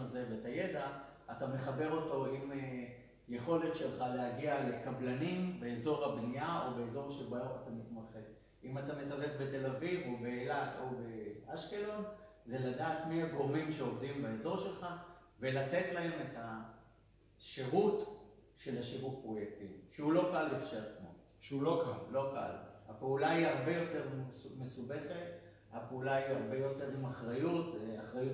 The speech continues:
Speaker 1: משפטית, אה, חוק מכר, אה, מקרקעין, חוזים, מפרטים, כל הדברים האלה. זה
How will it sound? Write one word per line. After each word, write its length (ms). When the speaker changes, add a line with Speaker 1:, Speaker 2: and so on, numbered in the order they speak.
Speaker 1:
משפטית, 840
אה, 220
חוק 200
מכר, 440
אה, 80
מקרקעין, 920
חוזים, 720
מפרטים, 800
כל 140
הדברים 440
האלה. 280
זה 400